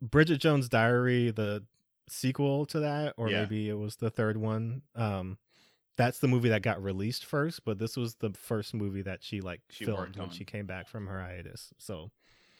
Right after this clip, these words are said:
Speaker 2: Oy.
Speaker 1: it's re-, I mean, again, a lot of this is just real weird because I don't really know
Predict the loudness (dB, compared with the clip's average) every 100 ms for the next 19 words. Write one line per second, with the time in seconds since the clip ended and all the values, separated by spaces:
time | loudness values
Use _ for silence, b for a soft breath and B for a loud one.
0 | b -10 -6 -2 -2 -2 0 2 2 2
1 | 2 0 -2 0 2 2 2 0 -2 -2
2 | -4 0 0 0 0 -2 -4 -4 -4 -4
3 | -2 -2 -2 -4 -4 -2 -2 -2 -2 -4